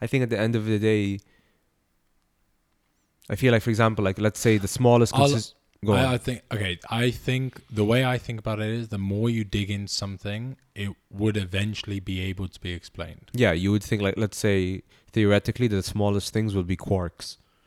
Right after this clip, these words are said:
Speaker 2: Yeah.
Speaker 1: And they explain everything, or vibrating
Speaker 2: Mm.
Speaker 1: strings. And there's
Speaker 2: Yeah.
Speaker 1: nothing smaller for that for you.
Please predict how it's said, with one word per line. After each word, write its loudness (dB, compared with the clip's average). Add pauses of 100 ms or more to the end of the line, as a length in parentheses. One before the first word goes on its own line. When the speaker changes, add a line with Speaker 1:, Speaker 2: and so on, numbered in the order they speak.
Speaker 2:
Yeah. -10 (100)
Speaker 1:
And 0
they 4
explain 0
everything, -2
or -2
vibrating 0
Speaker 2:
Mm. -8
Speaker 1:
strings. -4 (380)
And 0
there's 2
Speaker 2:
Yeah. 0
Speaker 1:
nothing -2
smaller -2
for -10
that -8
for -12
you. -10